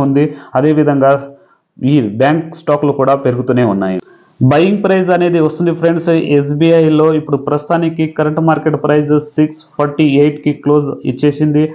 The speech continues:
అయితే ఈ ప్రైస్ నుంచి ఒకవేళ దీంట్లో కరెక్షన్ వచ్చినా కూడా almost మనం సిక్స్ హండ్రెడ్ ఈ రేంజ్లో మనము బయింగ్ చేసుకోవచ్చు. స్టాప్ లాస్ అనేది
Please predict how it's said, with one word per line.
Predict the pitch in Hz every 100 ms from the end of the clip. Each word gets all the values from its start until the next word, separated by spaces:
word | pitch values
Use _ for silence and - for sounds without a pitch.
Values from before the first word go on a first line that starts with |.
| - - 147
అయితే | 147 170 - 156
ఈ | 180
ప్రైస్ | 185 170 165 160
నుంచి | 175 175 175 - - - 156
ఒకవేళ | 196 208 196 170
దీంట్లో | 170 160 160
కరెక్షన్ | 151 151 139 - 151
వచ్చినా | 151 180 175 165
కూడా | 156 147 139
almost | 143 147 147 - 143
మనం | 139 135 - -
సిక్స్ | 180 180 170
హండ్రెడ్ | 165 156 - 143
ఈ | 160 165
రేంజ్లో | 165 147 147 139
మనము | 135 135 139 - - _ - 131
బయింగ్ | 135 143 -
చేసుకోవచ్చు. | 117 117 - 107 104 - 95 - - - - -
స్టాప్ | - 175 196
లాస్ | 196 196 180
అనేది | 180 175